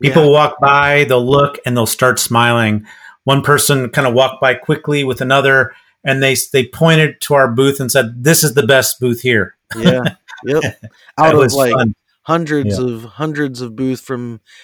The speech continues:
Speaker 2: from other huge companies.
Speaker 1: Yeah,
Speaker 2: Um,
Speaker 1: about a, yeah, a hundred booths.
Speaker 2: Yeah.
Speaker 1: So, uh, we're very glad, uh, to be creative. Um, I, and we actually have a donate button. Like, if you wanna <laughs> give some money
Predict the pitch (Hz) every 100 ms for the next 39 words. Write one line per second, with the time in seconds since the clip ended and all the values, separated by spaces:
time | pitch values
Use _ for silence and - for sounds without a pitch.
0 | _ - 135 135 135 123 - 190 180 131
1 | 147 131 131 123 120 117 113 - _ _
2 | _ _ _ 117 110 98 107 110 98 107
3 | 107 104 117 110 98 107 110 107 - _
4 | _ _ 120 123 123 107 117 110 110 107
5 | 107 107 117 104 113 117 104 110 110 113
6 | 110 104 - _ 117 117 - 107 110 -
7 | 120 113 113 113 110 107 _ _ _ _
8 | _ 113 110 110 107 107 _ _ - -
9 | 147 - 139 165 208 208 175 120 107 147
10 | 170 117 95 98 85 101 104 110 107 143
11 | 139 101 107 - - - 147 127 143 139